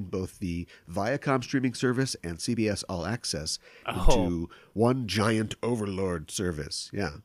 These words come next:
Speaker 2: I didn't even know about the Viacom <laughs> streaming service,
Speaker 1: I
Speaker 2: actually.
Speaker 1: didn't either, but I just assumed that I, I mean, I have a streaming service, don't you?
Speaker 2: <laughs> Yeah. Who doesn't these days?
Speaker 1: Everybody does, yeah.
Speaker 2: Y-, I think it comes with, uh, your internet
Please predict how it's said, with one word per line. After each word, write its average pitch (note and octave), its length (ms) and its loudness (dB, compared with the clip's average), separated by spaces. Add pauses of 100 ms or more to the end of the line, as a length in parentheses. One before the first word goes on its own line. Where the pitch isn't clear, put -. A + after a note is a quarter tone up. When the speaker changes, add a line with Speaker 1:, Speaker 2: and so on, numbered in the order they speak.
(300)
Speaker 2:
I B2 100 -4
didn't C#3+ 180 -4
even A2 180 -4
know A#2 200 -2
about G#2+ 440 -4
the B2+ 100 -10
Viacom A#2 800 2
<laughs> - 0 -
streaming C3 420 0
service, A2 300 -4
Speaker 1:
I E3 160 4
Speaker 2:
actually. G#2+ 460 -2
Speaker 1:
didn't G#2+ 180 -10
either, A#2 440 4
but A2+ 140 -2
I C3 120 2
just E3 200 -2
assumed D#3 380 4
that B2+ 140 4
I, B2 160 2
I C3 40 0
mean, B2+ 140 0
I E3+ 140 12
have C3+ 120 6
a F2+ 40 0
streaming E2+ 320 -2
service, D2+ 400 -8
don't A#2 200 -2
you? C3 300 -4
Speaker 2:
<laughs> - 640 -14
Yeah. E3 320 10 (720)
Who G#3 100 0
doesn't A#2 300 0
these G#2+ 200 -6
days? A2 140 0
Speaker 1:
Everybody C3 480 6
does, D#2 340 -2
yeah. F#2+ 280 2 (240)
Speaker 2:
Y-, C3+ 260 2
I D3+ 40 8
think E3+ 200 2
it D#3+ 100 4
comes C#3+ 340 2
with, B2+ 300 -2
uh, A2 400 0
your G2+ 540 -6 (400)
internet A#2 480 -4